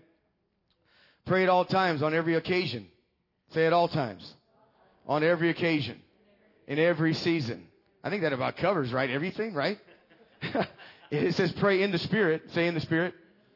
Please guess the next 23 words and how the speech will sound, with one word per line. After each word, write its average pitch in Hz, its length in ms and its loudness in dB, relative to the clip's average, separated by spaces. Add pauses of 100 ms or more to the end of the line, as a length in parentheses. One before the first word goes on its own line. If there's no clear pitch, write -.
(360)
"With 165 240 0
all 190 200 6
manner 190 360 2
of 202 220 -2
prayer 170 380 2 (680)
and 185 200 2
entreaty. 202 560 -2 (920)
So 160 100 -2
that 185 160 2
the 180 180 4
end, 208 240 0 (600)
you 165 120 -2
keep 202 260 -2
alert, 185 500 2 (600)
you 175 160 0
watch 220 640 2
with 170 160 0
strong 226 320 0
purpose 240 540 0 (680)
and 220 260 0 (280)
perseverance." 185 840 0 (1160)
What's 143 180 -8
next? 151 340 -4